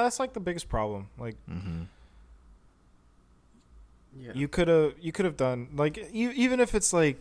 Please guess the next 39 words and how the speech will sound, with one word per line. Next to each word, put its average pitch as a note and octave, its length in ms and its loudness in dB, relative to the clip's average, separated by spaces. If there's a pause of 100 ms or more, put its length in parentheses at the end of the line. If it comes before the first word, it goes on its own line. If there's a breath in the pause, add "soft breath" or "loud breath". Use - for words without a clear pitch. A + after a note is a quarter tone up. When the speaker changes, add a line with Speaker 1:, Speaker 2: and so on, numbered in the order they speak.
(160)
Speaker 1:
not D#3 260 6
even F3 160 4
a B2 40 -2
spy C#3 340 0
movie, B2 300 0
even D3+ 220 -2
if C#3+ 180 -2 (100)
Taskmaster C3+ 720 -2
is A#2+ 80 -4
the A#2 120 -2
one A#2 200 0
hunting A#2 440 -4
her, G2+ 420 -6
like, A2 200 -8 (960 soft breath)
you D3 120 -12
still, F3 240 2
Speaker 2:
Yeah, E3+ 60 4
Speaker 1:
you D3+ 60 -4
Speaker 2:
and D#3 140 0
Speaker 1:
still F#3+ 160 0
have F3 200 4
interesting C#3 680 -4
concepts A2 520 -6
there. F#2 300 -14 (280)
Speaker 2:
Like, - 200 -2
how, G3+ 280 -2
how F#3+ 220 -2
dumb E3 440 0 (880)
are A#2+ 220 2
either C3+ 300 2
of G#2+ 80 2
the G#2 80 -2
girls G2 340 0
when G2+ 380 0
Yelena C3 480 0
sends C3 540 -2
the A2 140 4
red A2+ 200 4
vials G2 480 0